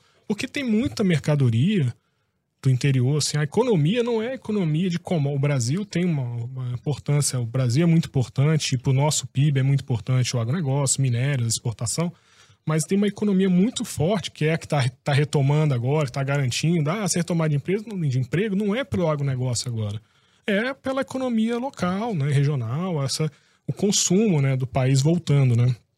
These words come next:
Então, tinha essa, poderia ter pelo menos essa possibilidade de ser estudado e falar assim, "Não, não dá pra fazer, aproveitar esse canal de transposição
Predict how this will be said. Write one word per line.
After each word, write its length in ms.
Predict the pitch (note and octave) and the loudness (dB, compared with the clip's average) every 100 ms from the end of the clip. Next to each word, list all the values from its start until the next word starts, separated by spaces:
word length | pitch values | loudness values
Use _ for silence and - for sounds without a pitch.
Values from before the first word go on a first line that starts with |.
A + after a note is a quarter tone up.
| _ _ - - - | _ _ -14 -4 2
Então, 360 | D#3+ E3 A3+ | 2 2 0
tinha 300 | - - G#3+ | 0 0 2
essa, 200 | B3 - | 2 0
poderia 560 | - G3+ G#3+ G3 E3 A#3+ | 0 0 4 4 2 0
ter 160 | G#3 | -2
pelo 180 | G#3 G3+ | 0 0
menos 200 | E3+ E3+ | 2 2
essa 140 | E3+ D#3 | 0 -2
possibilidade 540 | E3 - D#3 C#3 C3 | -2 0 -2 0 0
de 40 | |
ser 100 | - | 0
estudado 440 | D#3+ - D3+ C#3+ F3 | -2 0 0 0 0
e 20 | |
falar 120 | F#3 | -2
assim, 140 | E3 E3 | 0 0
"Não, 180 | E3 | 0
não 200 | C#3 F#3 | -2 -2
dá 180 | D#3 D#3 | -2 -2
pra 140 | E3+ F#3 | -4 -6
fazer, 360 | F3+ D3 C#3+ | -4 -4 -4
aproveitar 420 | D3 D3+ C#3 C#3 | -4 -4 -4 -2
esse 160 | D3 F#3 | -4 -4
canal 320 | G3 E3 C#3+ | -4 -2 -2
de 80 | C#3+ | -2
transposição 800 | D#3 D3 E3 E3+ - F#3+ G3+ G#3+ | -6 -4 -4 -4 -6 -6 -6 -8